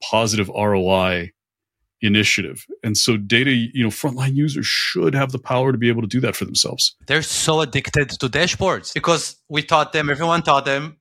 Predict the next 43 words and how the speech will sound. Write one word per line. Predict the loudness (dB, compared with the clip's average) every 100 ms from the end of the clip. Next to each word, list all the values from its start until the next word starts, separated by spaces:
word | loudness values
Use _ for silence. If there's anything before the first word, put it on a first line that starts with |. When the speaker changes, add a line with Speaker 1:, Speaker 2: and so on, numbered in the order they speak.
| -12
Speaker 2:
consensus | -8 -4 -2 -2 -2 -4
on | -4 -2
data | -2 0 -2
is | 0
more | 0
important | 0 -2 -2 -2 -6
than | -6 -2
anything | -4 -4 -6 -2
else. | 0 0 -2 -10 _ _ _ _ -2
So | 2
everyone | 2 2 0
is | -2
waiting | -2 -2 0 0 -2
for | -2 -4
a |
dashboard | 0 -2 -2 -2 0 0 -4
f-, | -18 -18 _ -8
because | -2 -2 -2
of | -4 -2
that | -2 -4
consensus | -8 -6 -2 -2 0 -2 -2 -4
that | -2
needs | 0 0 -2
to | -2
happen, | -2 -2 -6
right? | -2 -2 -2
A |
single | -4 -2 -2 2
version | 0 0 -2
of | -4
the | -6
truth, | -6 -2
like, | -2 -2 _ _
all | -4
of | -2 0
those | 0 -2
philosophies. | -2 0 0 -2 -2 0 0 -2 -4
And | -2 0
it's | 2
pretty | 2 2
depressing | -2 0 0 0 -4
if | -4 0
you're | 2 4 4 2 0